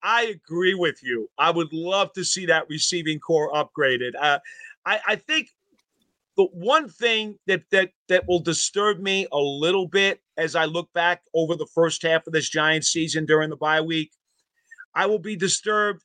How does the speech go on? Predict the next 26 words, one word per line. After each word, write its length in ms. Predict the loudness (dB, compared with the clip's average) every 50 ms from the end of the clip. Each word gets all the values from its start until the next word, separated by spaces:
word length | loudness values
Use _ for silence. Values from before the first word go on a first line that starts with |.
| _ 0
obviously, 580 | 2 2 2 2 0 -2 -2 -2 0 0 0 0
that 140 | 0 -4 -4
Golladay 520 | -2 -2 0 2 2 2 2 0 -2 -2
and 120 | -2 -4
Robinson 600 | -2 0 0 0 0 -2 -4 -4 -2 -2 -2 -2 -2
did 160 | -4 -6 -2
not 220 | 0 0 0 -2 -4
give 200 | -6 -10 -6 0
them 240 | 0 0 0 0 -4 -4
more 280 | -2 0 0 2 0
in 80 | 0 -2
the 80 | -6 -6
first 320 | -2 -2 -2 0 0 -2
half 220 | 0 0 0 -2
of 60 | -4 -6
the 60 | -2
season. 520 | -2 0 0 0 -2 0 0 0 0 0 _ _ -20 -20 -20 _ _ _ _ _ _ -2
I 140 | 0 0 0
will 200 | 0 -2 -2 2
also 260 | 0 0 0 -2 -8
be 200 | -6 -2 -2 -2
a 40 | -2
bit 220 | 2 0 0 0
more 160 | 0 -2 -2 0
disturbed 580 | 0 -2 -4 -4 -2 -2 0 0 0 0 2 2
that 180 | 2 2 0